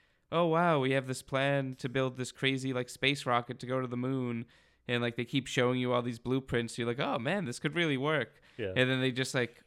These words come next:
Speaker 1: you know, open up the hatch and it just, like, farts out of the, the hangar, like, fifteen inches and explodes. And you're
Speaker 2: That
Speaker 1: like, "Oh,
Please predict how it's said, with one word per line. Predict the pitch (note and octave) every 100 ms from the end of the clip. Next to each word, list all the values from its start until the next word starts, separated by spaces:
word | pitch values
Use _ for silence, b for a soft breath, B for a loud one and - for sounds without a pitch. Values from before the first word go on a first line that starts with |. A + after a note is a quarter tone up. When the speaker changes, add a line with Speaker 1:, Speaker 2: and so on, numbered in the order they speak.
| F2
Speaker 1:
you | B2
know, | A#2
open | - C3 C#3
up | C3 -
the | A#2+
hatch | B2 B2 B2 - -
and | B2
it | A#2+
just, | B2+
like, | B2+ - -
farts | - - C3 B2+ -
out | C3 C3
of | B2+
the, | B2+ A#2+ A#2 - - F#2 -
the | C#3 D3+
hangar, | C#3+ C3+ C3+ C3
like, | B2+ B2+ -
fifteen | C#3 C#3+ - C3
inches | C3 B2+ - B2 G3
and | B2+
explodes. | - - C3+ B2+ B2 A#2+
And | B2+
you're | B2
Speaker 2:
That | A2+
Speaker 1:
like, |
"Oh, | D3